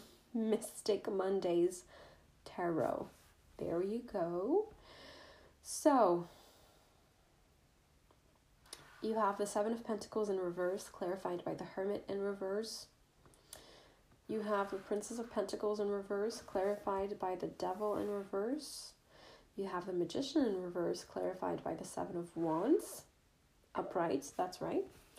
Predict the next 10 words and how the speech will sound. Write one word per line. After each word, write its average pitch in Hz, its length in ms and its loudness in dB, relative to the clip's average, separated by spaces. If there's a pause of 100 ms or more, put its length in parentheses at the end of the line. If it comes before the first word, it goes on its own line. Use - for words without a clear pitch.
(560)
You 196 140 0
have 175 260 0 (140)
Judgment, 226 640 0 (580)
clarified 185 680 0
by 170 200 2
the 175 140 -6
Three 175 340 0
of - 180 -4
Cups. - 600 -4 (1500)
Okay, 220 460 4